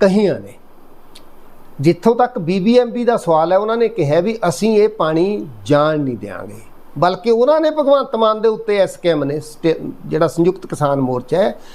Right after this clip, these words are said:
ਭਗਵੰਤ ਮਾਨ ਦੇ ਉੱਤੇ ਦੋਸ਼ ਲਾਇਆ ਵੀ ਤੂੰ ਪਾਣੀ ਜਿਹੜਾ ਪਾਣੀ ਪੰਜਾਬ ਦਾ ਲੁਟਾ ਰਿਹਾ ਹੈ। ਅਗਲੀ ਗੱਲ ਉਹਨਾਂ ਨੇ ਇਹ ਵੀ ਕਿਹਾ ਵੀ ਅਸੀਂ ਆ ਭਾਰਤ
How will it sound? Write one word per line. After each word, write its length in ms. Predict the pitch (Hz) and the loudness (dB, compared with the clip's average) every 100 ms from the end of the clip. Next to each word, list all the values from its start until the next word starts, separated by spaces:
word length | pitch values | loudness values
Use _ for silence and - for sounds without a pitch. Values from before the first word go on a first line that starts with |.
| - - | -20 -4
ਭਗਵੰਤ 420 | 202 214 196 147 220 | 2 4 4 0 0
ਮਾਨ 280 | 240 254 | 2 2
ਦੇ 80 | 262 | 2
ਉੱਤੇ 260 | 247 247 226 | 0 0 0
ਦੋਸ਼ 320 | 196 185 160 | 0 -2 0
ਲਾਇਆ 320 | 147 131 151 | 0 2 0
ਵੀ 100 | 202 | 0
ਤੂੰ 340 | 220 196 214 220 | -2 0 0 2
ਪਾਣੀ 340 | 170 151 160 | 0 2 0
ਜਿਹੜਾ 260 | 147 147 175 - | 0 0 -2 0
ਪਾਣੀ 280 | 143 131 127 | -2 -2 -4
ਪੰਜਾਬ 460 | - 127 107 110 | -4 -2 -2 -4
ਦਾ 100 | 165 | 0
ਲੁਟਾ 420 | 185 151 139 107 - | 0 0 -2 -4 -4
ਰਿਹਾ 260 | - - | -10 -18
ਹੈ। 40 | - - - - - - - - - - - - - - - - - 147 | -18 -20 -20 -20 -20 -20 -20 -20 -20 -20 -20 -18 -18 -18 -20 -8 0 0
ਅਗਲੀ 200 | 151 110 | 0 -4
ਗੱਲ 240 | - - - - - - - | -8 -14 -16 -20 -20 -20 0
ਉਹਨਾਂ 240 | 190 247 262 | 2 4 2
ਨੇ 100 | 254 | 0
ਇਹ 360 | 240 208 254 | 0 0 2
ਵੀ 140 | 285 285 | 2 0
ਕਿਹਾ 340 | 226 151 160 | 0 0 0
ਵੀ 180 | 190 226 | 2 0
ਅਸੀਂ 260 | 160 214 220 | 0 0 0
ਆ 60 | |
ਭਾਰਤ 340 | 214 214 180 | 2 0 0